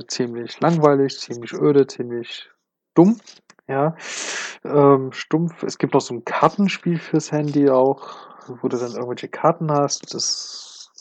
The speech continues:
hab ich auch mal kurz angespielt, ist auch ziemlich schlecht. Ansonsten sieht's mau aus. Wir hoffen,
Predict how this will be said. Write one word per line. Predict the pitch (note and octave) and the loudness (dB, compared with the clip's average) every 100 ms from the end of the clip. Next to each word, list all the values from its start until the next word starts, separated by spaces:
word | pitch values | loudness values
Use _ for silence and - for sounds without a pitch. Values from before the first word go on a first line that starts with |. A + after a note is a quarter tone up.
| - | -10
hab | C#3 - | -10 -10
ich | - | -6
auch | C3+ | -2
mal | C#3+ | -2
kurz | - - | -2 -6
angespielt, | B2+ B2+ - C3 | -6 -6 -8 -8
ist | A#2 - | -6 -8
auch | B2 - | -8 -10
ziemlich | - E3 D3 - | -2 0 -2 -4
schlecht. | - C#3+ - - - - - - - - _ | -2 0 -2 -14 -20 -20 -20 -20 -20 -20 _
Ansonsten | C3+ C#3+ C3+ D3+ C#3+ C#3+ C#3+ C3+ C3+ - _ _ _ _ | 0 0 2 -2 -2 -2 -4 -6 -10 -14 _ _ _ _
sieht's | - D3 - | -2 -2 2
mau | C3+ B2 B2 A#2 | 4 6 6 4
aus. | A#2 - | 0 -2
Wir | - C#3 | 6 8
hoffen, | C#3+ E3 D3+ C#3+ C#3 - | 8 4 0 -2 -6 -10